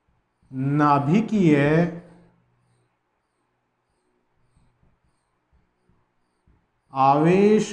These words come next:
का प्रभाव बराबर परिरक्षण प्रभाव, क्योंकि देखिए इलेक्ट्रॉन भी बढ़, नाभिक में प्रोटॉन बढ़ रहे हैं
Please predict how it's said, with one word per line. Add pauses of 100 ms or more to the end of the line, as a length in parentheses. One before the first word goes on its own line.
का (760)
प्रभाव (2000)
बराबर (1500)
परिरक्षण (2250)
प्रभाव, (1000)
क्योंकि
देखिए (320)
इलेक्ट्रॉन (160)
भी
बढ़,
नाभिक
में
प्रोटॉन
बढ़
रहे
हैं